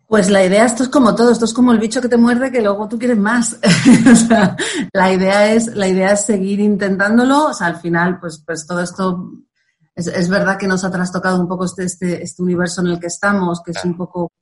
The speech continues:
Speaker 1: que es un poco complejo, pero la idea es seguir trabajando en ese sentido y seguir buscando ideas y aunque sean pequeñas píldoras, seguir intentando hacer cosas para, para,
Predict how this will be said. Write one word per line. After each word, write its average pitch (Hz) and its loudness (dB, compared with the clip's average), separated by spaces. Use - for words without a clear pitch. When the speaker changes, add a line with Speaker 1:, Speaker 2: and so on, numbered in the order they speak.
Speaker 1:
que 175 -12
es 165 -8
un 175 -4
poco 170 -12
complejo, 196 -4
pero 185 -2
la 170 0
idea 170 -2
es - -6
seguir 180 -4
trabajando 202 -2
en 170 -2
ese 165 -8
sentido 208 -6
y 208 -6
seguir 180 -4
buscando 170 -6
ideas 208 -2
y 196 -2
aunque 165 -2
sean 185 0
pequeñas 170 -8
píldoras, 220 0
seguir 185 0
intentando 175 -4
hacer 170 -16
cosas 180 -12
para, 175 -6
para, 139 -6